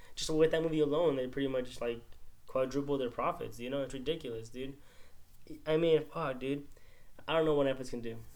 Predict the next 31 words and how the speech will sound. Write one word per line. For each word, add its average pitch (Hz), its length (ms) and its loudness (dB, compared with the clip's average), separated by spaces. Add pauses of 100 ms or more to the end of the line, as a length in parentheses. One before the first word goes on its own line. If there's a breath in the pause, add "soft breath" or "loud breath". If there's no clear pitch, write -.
but, 123 300 -2 (480)
yeah, 127 160 -2
you're 127 200 0
right. 113 140 -2
They 127 60 0
have 131 100 2
to 131 60 -6
save 127 200 0
themselves 120 360 -4
somehow. 113 480 -4
But, 156 360 4 (300 soft breath)
you 160 80 -6
see, 196 120 2
the 175 100 6
thing 185 220 4
also, 180 340 4
there's 156 160 6
a, 139 240 4 (460 loud breath)
there's 151 140 4
a, 135 520 4 (180)
there 143 160 -4
used 185 140 -2
to 170 60 -8
be 160 120 4
a 139 40 6
thing 143 220 0
called 131 280 0
the 123 80 -6
D 139 180 2
C 135 260 -2
streaming 147 540 0